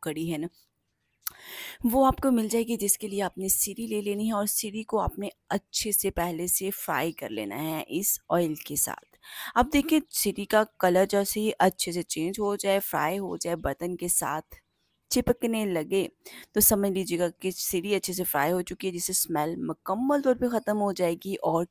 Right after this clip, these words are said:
कड़ी बनेगी बहुत ही ज़्यादा मज़ेदार। उसके बाद आपने इसमें शामिल करना है जी पाया,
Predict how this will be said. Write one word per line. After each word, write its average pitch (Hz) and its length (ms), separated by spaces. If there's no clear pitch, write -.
कड़ी 156 280
बनेगी 165 640
बहुत 170 480
ही 180 120
ज़्यादा 156 320
मज़ेदार। 160 560
उसके 262 260
बाद 277 180
आपने 262 240
इसमें 269 200
शामिल 208 320
करना 202 200
है 214 160
जी 208 160
पाया, 170 440